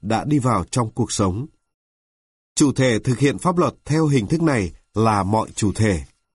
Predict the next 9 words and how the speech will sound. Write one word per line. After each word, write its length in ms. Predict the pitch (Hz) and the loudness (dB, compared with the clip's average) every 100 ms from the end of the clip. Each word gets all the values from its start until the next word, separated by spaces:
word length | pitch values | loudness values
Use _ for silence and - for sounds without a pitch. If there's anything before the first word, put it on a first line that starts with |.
| _ _ _ _ _ _ _ _ _ 123 | _ _ _ _ _ _ _ _ _ 0
Một 260 | 131 117 - | 2 0 -2
chấm 200 | - 127 | -2 -2
hai 440 | 139 156 151 143 127 _ | 0 0 0 0 -4 _
chấm 200 | - 147 | -2 -2
hai. 400 | 160 147 135 127 107 _ _ _ _ _ _ _ - | 0 0 2 0 -4 _ _ _ _ _ _ _ 0
Thi 160 | 180 | 2
hành 220 | 170 147 92 | 2 0 -2
pháp 220 | 160 165 | -2 0
luật. 180 | 139 | 0